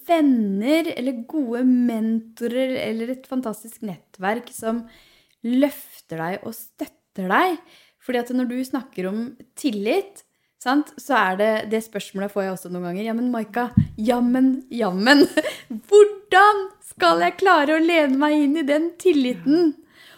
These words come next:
Og da handler det for det første om å ha veldig gode folk rundt deg, og det handler om å kjenne mer og mer innover i hvem du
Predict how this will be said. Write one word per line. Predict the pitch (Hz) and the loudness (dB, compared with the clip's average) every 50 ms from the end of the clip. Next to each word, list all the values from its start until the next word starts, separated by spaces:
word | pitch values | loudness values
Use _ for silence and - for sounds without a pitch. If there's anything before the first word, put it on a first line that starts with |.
| - - - | -18 -10 -8
Og | 269 254 240 226 | -6 -6 -4 0
da | 294 269 277 285 302 | 0 2 2 2 0
handler | 294 311 277 240 214 208 226 226 | 0 -2 -2 -2 -2 -2 -2 -2
det | 220 214 226 233 254 - _ _ - - | -2 -2 -2 -4 -6 -8 _ _ -20 -12
for | - 254 | -10 -8
det | 262 254 | -8 -8
første | 285 254 - - - - 175 | -10 -14 -14 -12 -8 -6 -6
om | 190 226 254 254 254 - - - _ _ _ - | -4 -4 -4 -6 -8 -10 -16 -20 _ _ _ -8
å | 220 220 226 | -6 -6 -6
ha | 220 - - 196 190 190 202 - - _ _ _ | -8 -10 -10 -8 -6 -6 -8 -10 -14 _ _ _
veldig | 247 226 208 185 175 185 185 | -4 -4 -4 -4 -6 -8 -8
gode | 185 170 170 175 | -8 -8 -8 -8
folk | - 180 170 175 - | -10 -12 -12 -12 -12
rundt | 170 160 156 151 151 - | -10 -10 -10 -10 -10 -8
deg, | - 214 285 370 415 - - _ _ _ _ _ - | -4 -2 -2 -2 -4 -6 -14 _ _ _ _ _ -12
og | 196 | -10
det | 208 214 | -8 -6
handler | 226 220 196 175 170 170 | -6 -6 -8 -8 -8 -8
om | 170 185 | -10 -10
å | 196 | -10
kjenne | - - - 233 202 170 156 165 180 | -12 -14 -12 -10 -10 -8 -8 -8 -8
mer | 190 196 185 170 170 | -8 -8 -8 -8 -8
og | 170 | -8
mer | 175 170 170 - - | -10 -10 -10 -10 -10
innover | 170 170 165 160 160 170 175 | -10 -10 -8 -8 -8 -8 -10
i | 175 | -10
hvem | 170 165 156 156 160 165 170 175 170 | -10 -10 -10 -10 -10 -10 -12 -12 -12
du | 185 | -12